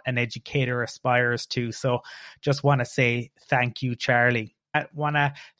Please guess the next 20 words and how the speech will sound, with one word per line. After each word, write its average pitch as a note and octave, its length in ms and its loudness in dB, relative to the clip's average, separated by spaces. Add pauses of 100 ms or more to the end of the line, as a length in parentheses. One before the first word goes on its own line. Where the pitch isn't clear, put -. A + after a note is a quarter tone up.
(120)
thank E3+ 460 2 (100)
our C#3+ 240 0
listeners C#3+ 920 -2 (300)
for C3+ 680 2
helping E3+ 400 2
us D3 200 -2
get C#3 400 -2
to C#3+ 320 2
six - 640 -2
thousand E3 720 2
downloads F3+ 840 2
just - 220 -4
a - 20 -20
couple D#3+ 240 4
of D3+ 60 6
weeks E3 260 0
ago. E3 380 6 (420)
I'm C3+ 260 4 (160)
really D#3+ 400 2 (140)
honored C#3+ 540 6